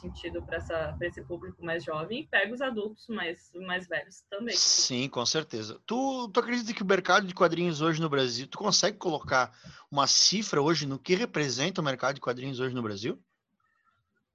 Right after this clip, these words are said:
Speaker 2: É
Speaker 1: Olha,
Speaker 2: bem
Speaker 1: eu não tenho, eu não tenho essa informação,
Speaker 2: Aham.
Speaker 1: ah, de números, né? Mas, ah, eu posso dizer o seguinte: a pandemia, ah, ah,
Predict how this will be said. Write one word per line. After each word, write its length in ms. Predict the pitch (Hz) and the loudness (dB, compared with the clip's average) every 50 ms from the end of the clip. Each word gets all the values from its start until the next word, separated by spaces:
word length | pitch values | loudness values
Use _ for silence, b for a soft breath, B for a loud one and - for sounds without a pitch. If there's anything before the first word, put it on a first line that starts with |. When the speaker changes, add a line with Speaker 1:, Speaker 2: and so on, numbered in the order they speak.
| _ _ _ _ _ - | _ _ _ _ _ 0
Speaker 2:
É 60 | 208 | 2
Speaker 1:
Olha, 80 | 220 | 4
Speaker 2:
bem 100 | 202 240 220 | 6 6 4
Speaker 1:
eu 80 | 202 | 4
não 140 | 208 208 220 233 | 2 0 -2 -2
tenho, 320 | - 226 208 220 240 269 262 - | -2 0 0 0 0 -2 -4 -2
eu 140 | - 220 220 | 0 0 0
não 140 | 233 240 247 | 0 0 -2
tenho 180 | 247 254 240 269 | 0 0 -2 -2
essa 140 | 277 - | -2 -4
informação, 800 | 311 285 - 294 285 294 320 330 320 - - 208 185 185 208 269 415 - - | -6 -4 -4 -4 -4 -4 -4 -6 -6 -2 0 2 2 2 0 -2 -4 -8 -6
Speaker 2:
Aham. 440 | - 117 117 113 113 110 110 113 123 - | -2 -2 0 0 0 0 -2 -2 -4 -2
Speaker 1:
ah, 320 | 196 190 190 190 190 185 185 | 0 4 6 8 8 8 6
de 200 | 185 - 208 214 | 4 2 0 0
números, 540 | 202 190 185 202 254 294 262 180 170 165 | 2 2 0 2 2 2 0 0 -2 -4
né? 240 | 165 156 160 180 196 - B B B B B B | -4 -4 -4 -4 -6 -8 B B B B B B
Mas, 760 | - 196 208 196 196 196 196 196 196 196 196 196 196 196 - - | -2 2 6 8 8 8 8 6 6 4 4 4 2 -2 -4 2
ah, 580 | 214 220 220 214 208 202 202 196 196 190 - - _ _ _ - | 4 8 8 10 10 10 10 10 10 8 4 -2 _ _ _ 2
eu 180 | 196 214 214 214 | 4 4 4 4
posso 340 | - 214 208 233 220 240 | 6 6 6 4 4 0
dizer 220 | 226 247 254 226 233 | -4 -2 0 2 2
o 60 | 240 | 0
seguinte: 560 | 233 - 285 233 233 233 226 254 262 - - | 0 -2 -4 -4 -4 -2 -2 -4 -2 -2 -2
a 60 | 185 | -2
pandemia, 920 | - - 214 202 196 214 214 214 202 190 190 190 202 214 233 240 247 240 - | -2 -2 -2 0 2 2 2 2 2 -2 -2 0 2 4 6 6 6 4 6
ah, 500 | - 220 220 220 220 220 220 220 220 220 220 214 214 - 202 202 - - | 6 8 8 8 10 8 8 8 6 4 0 -4 -10 -12 -14 -16 -8 -2
ah, 260 | - 202 202 202 208 | 0 2 2 2 0